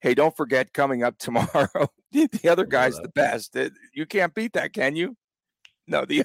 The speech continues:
Speaker 1: <laughs> other guy.
Speaker 2: That's a long
Speaker 1: Uh, but he
Speaker 2: season. We can try.
Speaker 1: <laughs> but he will know the A H Lers this year. He's already ahead of the game by far with the guys that are, uh, sent down to the A H L. Tomorrow's show, of course, W T F, What the Friday.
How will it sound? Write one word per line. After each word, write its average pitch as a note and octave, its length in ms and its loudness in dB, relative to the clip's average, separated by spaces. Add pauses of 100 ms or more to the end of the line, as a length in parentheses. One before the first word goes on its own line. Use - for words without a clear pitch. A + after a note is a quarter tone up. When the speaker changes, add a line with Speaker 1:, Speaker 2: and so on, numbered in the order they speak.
Speaker 1:
<laughs> - 80 -16
other - 140 -6
guy. - 680 -14
Speaker 2:
That's A#2+ 160 -4
a - 20 -2
long B2+ 240 8
Speaker 1:
Uh, G#2 120 0
but G#2+ 100 2
he G2+ 80 2
Speaker 2:
season. F2+ 120 0
We F#2+ 80 -4
can F#2 140 -10
try. D#2+ 340 -4 (280)
Speaker 1:
<laughs> - 280 -20
but F3 140 4
he E3 80 -2
will F3 320 2
know C#3 320 2
the B2+ 240 -6
A A2+ 40 0 (120)
H A2+ 180 -8
Lers A#2+ 420 0
this B2+ 300 -2
year. F2+ 360 -8 (100)
He's - 220 -2
already D3+ 360 2
ahead B2+ 280 2
of A2+ 80 -8
the - 60 -16
game A2+ 440 -8
by C3 140 -4 (120)
far D3+ 380 0 (420)
with C3+ 160 -2
the - 80 -6
guys A#2 420 -2
that A2+ 200 -2
are, G#2+ 240 -2 (320)
uh, A2+ 160 0
sent A2+ 280 -6
down A2 300 0
to - 100 -20
the - 160 -12
A G2 180 -2
H F#2+ 200 -10
L. A2 260 -4 (460)
Tomorrow's A#2+ 360 0
show, C3 400 2 (340)
of F#2 200 -6
course, B2 320 0
W A2 280 -2
T - 240 -6
F, D3 260 -4
What - 160 -10
the - 80 -20
Friday. A#2 540 -2